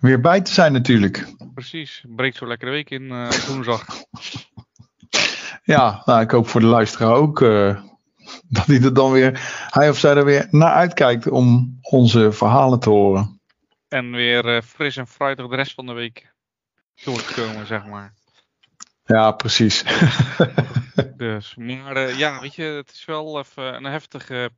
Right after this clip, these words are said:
Speaker 2: periode eigenlijk. Want, ja, eh, eh, de aardverschuivingen of de aardbevingen in, eh,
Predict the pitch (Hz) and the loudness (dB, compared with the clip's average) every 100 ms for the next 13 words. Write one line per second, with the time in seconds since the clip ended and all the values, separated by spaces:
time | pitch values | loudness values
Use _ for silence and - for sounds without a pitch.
0 | _ 143 135 180 143 113 113 110 110 _ | _ -12 -12 -14 -12 -12 -12 -14 -18 _
1 | _ _ _ 131 120 127 - - _ _ | _ _ _ -16 -16 -20 -20 -20 _ _
2 | _ - 110 107 104 107 104 110 117 107 | _ -16 -14 -18 -20 -20 -20 -20 -18 -18
3 | - _ _ _ 120 107 117 _ _ _ | -20 _ _ _ -16 -16 -20 _ _ _
4 | _ _ 131 123 - - 123 123 123 127 | _ _ -6 -6 -10 -8 -6 -6 -12 -16
5 | 120 101 120 117 127 123 117 120 117 113 | -14 -8 -8 -6 -6 -6 -12 -14 -14 -16
6 | 117 113 | -14 -16